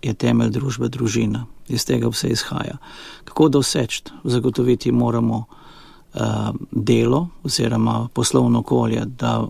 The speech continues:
da bojo starši imeli delo, da bo družina imela prihodke, s katerimi bo lahko dostojno živela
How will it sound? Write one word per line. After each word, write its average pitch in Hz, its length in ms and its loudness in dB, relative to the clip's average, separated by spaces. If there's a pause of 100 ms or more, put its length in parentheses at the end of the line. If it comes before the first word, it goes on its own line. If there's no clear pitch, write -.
da 113 180 -2
bojo 113 320 0
starši 117 500 -2
imeli 110 420 0
delo, 127 360 0 (580)
da 143 100 4
bo 135 140 6
družina 131 440 4
imela 123 560 0 (340)
prihodke, 123 640 0
s - 80 -6
katerimi 117 480 -2
bo 113 160 -2
lahko 117 400 -2 (800)
dostojno 117 580 4
živela 127 500 2